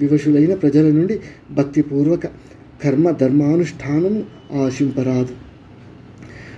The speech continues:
వసంతకాలం స్నానదానములకు, యాగభోగములకు, బహువిధ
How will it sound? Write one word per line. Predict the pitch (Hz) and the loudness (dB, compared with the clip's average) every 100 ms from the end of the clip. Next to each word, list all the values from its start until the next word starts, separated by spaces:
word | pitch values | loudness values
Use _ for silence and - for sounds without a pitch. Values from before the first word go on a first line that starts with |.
| - | -8
వసంతకాలం | 135 143 143 139 131 139 147 202 208 - - - | 0 2 2 0 -2 -2 0 -2 -6 -18 -18 -4
స్నానదానములకు, | 147 135 135 117 143 143 156 175 - - - - - 143 | 0 2 0 0 0 2 2 0 -4 -14 -20 -20 -12 -2
యాగభోగములకు, | 143 139 139 135 147 147 180 190 190 - - - | 0 2 0 2 2 2 0 -2 -4 -14 -20 -16
బహువిధ | 139 139 127 143 | -4 -2 0 -2